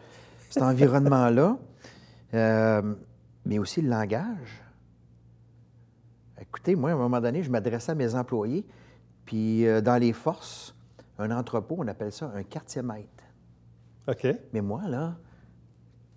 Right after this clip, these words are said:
Speaker 1: entrepôt, c'était pas, euh, évident de le dire, là, euh,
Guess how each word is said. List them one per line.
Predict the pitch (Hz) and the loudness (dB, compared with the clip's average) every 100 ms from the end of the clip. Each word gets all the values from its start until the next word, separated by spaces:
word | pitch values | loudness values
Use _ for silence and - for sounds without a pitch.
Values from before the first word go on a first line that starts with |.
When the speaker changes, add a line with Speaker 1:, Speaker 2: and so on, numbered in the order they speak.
| - | -10
Speaker 1:
entrepôt, | 107 113 113 - 190 | -8 -6 -8 -6 -8
c'était | 196 - | -6 -8
pas, | - 156 | -4 -6
euh, | 180 160 120 110 | -4 -4 -4 -4
évident | 113 120 123 214 175 | -2 -2 -4 -6 -6
de | 107 | 0
le | 110 | 0
dire, | 107 104 156 151 | 0 2 2 4
là, | |
euh, | 127 127 101 | 4 4 2